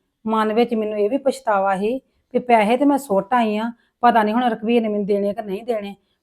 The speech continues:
ਪਰ ਚੱਲ ਇਹ ਆ, ਮੈਨੂੰ ਘਰੇ ਦੇ ਗਿਆ ਵਾ।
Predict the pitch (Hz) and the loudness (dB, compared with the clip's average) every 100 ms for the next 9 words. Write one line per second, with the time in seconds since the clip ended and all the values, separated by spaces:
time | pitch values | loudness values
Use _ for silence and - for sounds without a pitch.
0 | - 233 220 233 233 233 277 247 175 185 | 0 2 4 0 2 6 8 8 6 -4
1 | - _ 240 269 269 277 233 214 226 214 | -8 _ 2 4 8 8 8 6 4 4
2 | 180 180 175 | 4 -2 -4